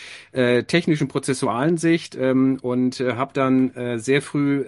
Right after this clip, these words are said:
beginnen dürfen, äh, interessante globale Unternehmen, äh, auch zu beraten im Bereich, äh, Marketing und Vertrieb. Ähm, und, äh, hab in den letzten zehn, fünfzehn Jahren viele mittelständische Unternehmen, ähm, gerade auch beraten zum Thema, äh, Vertrieb und Key Account Management.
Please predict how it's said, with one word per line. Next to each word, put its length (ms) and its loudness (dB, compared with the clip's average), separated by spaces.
beginnen 420 0
dürfen, 580 -2
äh, 300 -4
interessante 600 -2
globale 400 -2
Unternehmen, 580 0
äh, 160 -4
auch 220 -6
zu 100 -10
beraten 400 -4
im 120 0
Bereich, 440 -6
äh, 140 -6
Marketing 500 -4
und 120 -6
Vertrieb. 460 -4
Ähm, 380 4
und, 420 -6
äh, 160 0
hab 200 -2
in 120 -2
den 340 0
letzten 400 -2
zehn, 280 -2
fünfzehn 420 -6
Jahren 260 0
viele 240 -2
mittelständische 560 -2
Unternehmen, 800 -2
ähm, 340 -4
gerade 560 -2
auch 120 -4
beraten 460 -2
zum 200 -4
Thema, 560 0
äh, 120 -4
Vertrieb 420 -4
und 80 -4
Key 140 0
Account 260 -2
Management. 560 0